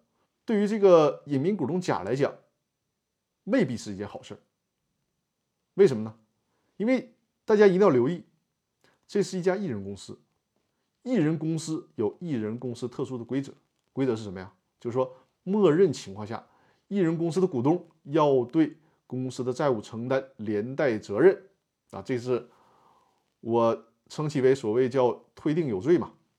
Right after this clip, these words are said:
除非一人公司每年都进行审计，而且还能证明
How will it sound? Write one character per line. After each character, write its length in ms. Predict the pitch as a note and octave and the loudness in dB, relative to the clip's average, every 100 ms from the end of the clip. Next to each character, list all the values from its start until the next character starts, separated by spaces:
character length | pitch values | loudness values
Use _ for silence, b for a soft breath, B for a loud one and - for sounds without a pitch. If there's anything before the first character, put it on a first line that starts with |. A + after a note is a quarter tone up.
| _ _ _ _ _ _ _ | _ _ _ _ _ _ _
除 180 | - C3 | -8 0
非 120 | C#3+ | 2
一 120 | D3+ | 2
人 160 | C#3 B2+ | -4 -4
公 160 | C3+ | -6
司 320 | B2 C3 C3 _ | -2 -2 -2 _
每 160 | A2 G#2 | -8 -6
年 140 | A#2+ | -4
都 80 | C3 | -4
进 100 | C3 | -4
行 80 | C#3+ | -6
审 200 | A2+ G2+ | -6 -8
计， 160 | C3+ G2+ | -8 -8
而 120 | A#2 | -8
且 100 | G#2 | -8
还 100 | A2+ | -10
能 100 | A#2+ | -8
证 160 | D3+ A#2 | -8 -6
明 180 | A2 | -6